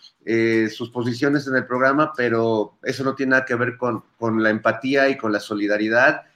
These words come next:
y con, eh, también un espíritu gremial que no debemos perder, porque finalmente todos hacemos periodismo desde diferentes trincheras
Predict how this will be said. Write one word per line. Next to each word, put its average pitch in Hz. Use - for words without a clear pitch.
y 110
con, 113
eh, 107
también 127
un 131
espíritu 123
gremial 131
que 131
no 127
debemos 127
perder, 120
porque 107
finalmente 123
todos 127
hacemos 120
periodismo 117
desde 113
diferentes 113
trincheras 107